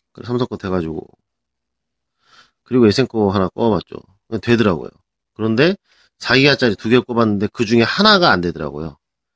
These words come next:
예, 에센코가 십육 기가는 지금까지 분량 못 봤어요. 예, 호환 안 되는 것도 못 봤어요. 한 번도 못 봤어요.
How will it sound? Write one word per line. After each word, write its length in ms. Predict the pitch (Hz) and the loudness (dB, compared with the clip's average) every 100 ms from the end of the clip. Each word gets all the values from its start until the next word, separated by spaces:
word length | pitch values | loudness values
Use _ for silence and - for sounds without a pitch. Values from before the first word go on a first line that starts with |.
| _ _ _ _ _ _ _ | _ _ _ _ _ _ _
예, 80 | 85 | -8
에센코가 720 | 101 147 131 120 107 120 101 65 | -4 -2 -2 0 2 2 2 -2
십육 320 | - 220 214 | 0 0 0
기가는 760 | 185 175 170 175 175 135 87 - _ _ _ _ - - - _ _ | 2 4 6 6 4 2 -2 -8 _ _ _ _ -4 -4 -4 _ _
지금까지 380 | 151 175 175 139 | -6 -6 -6 -10
분량 360 | - 147 147 | -6 -2 0
못 100 | 135 | 0
봤어요. 380 | 156 - 82 57 - _ _ _ - | -2 -2 -4 -4 -14 _ _ _ -10
예, 60 | |
호환 260 | 92 185 156 | -4 0 2
안 100 | 117 | 4
되는 160 | 135 | 2
것도 180 | 127 - | 2 -2
못 100 | 95 | -10
봤어요. 280 | 117 104 - - - _ _ _ _ _ _ | -12 -12 -14 -18 -20 _ _ _ _ _ _
한 120 | - | 0
번도 160 | 226 214 | 4 4
못 60 | 120 | 4
봤어요. 280 | 101 - | -4 -8